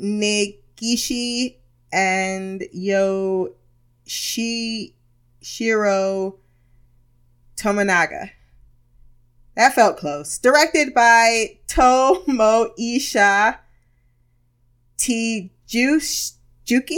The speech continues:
and Mitsubishi, Mitsubishi Sato, and here, I can't even get the Eng-, the ones I'm supposed to recognize right. Hikara Murata.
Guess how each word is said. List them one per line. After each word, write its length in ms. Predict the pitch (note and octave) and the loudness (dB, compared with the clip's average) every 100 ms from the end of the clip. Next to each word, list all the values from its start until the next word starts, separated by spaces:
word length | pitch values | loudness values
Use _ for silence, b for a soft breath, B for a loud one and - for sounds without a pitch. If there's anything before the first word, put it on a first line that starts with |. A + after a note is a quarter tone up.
| B4 - - _ _ _ _ _ _ _ - | -2 -2 -18 _ _ _ _ _ _ _ -4
and 360 | G#3+ A3 A3 | 0 0 -2
Mitsubishi, 920 | G#3+ A#3+ C4 - C#4+ A#3 B3 C4 B3+ - _ | -2 -2 -2 0 2 2 0 -2 -4 -8 _
Mitsubishi 1120 | G3+ A#3+ - G#3+ F#3+ G3 - F3+ F3+ G#3+ A3+ _ _ _ | -2 -2 0 0 0 -2 -2 -2 -2 -4 -8 _ _ _
Sato, 840 | - G#3+ G#3+ G#3+ - F3+ F3 F#3 - | -2 2 2 2 -2 0 -2 -4 -6
and 400 | F3 F3+ F3+ F3+ | -6 -4 -4 -6
here, 360 | - A3+ G#3+ - | -6 -2 -2 0
I 100 | G3+ | 0
can't 180 | A3+ A3 | 0 -4
even 160 | G#3+ G3 | -4 -4
get 200 | G3 G3 | -2 0
the 260 | F#3 F3+ | 0 0
Eng-, 240 | - G3 F#3+ | -2 -6 -8
the 160 | E3+ F3 | -4 -2
ones 260 | F#3 F#3+ | -2 -2
I'm 100 | F#3 | -4
supposed 280 | F3+ F#3+ F3+ | -2 -4 -4
to 60 | F3+ | -4
recognize 500 | F3 F3 D#3+ D#3+ D#3+ | -4 -4 -6 -8 -4
right. 240 | D#3+ A#2 B B B - | -4 -6 B B B -2
Hikara 760 | A#3+ A#3+ A#3+ B3 B3+ A#3+ A#3+ | -2 2 4 6 6 6 4
Murata. 800 | G3+ G#3 G3+ G3+ - F3 C#3+ F#3 | 0 0 2 2 0 0 0 -2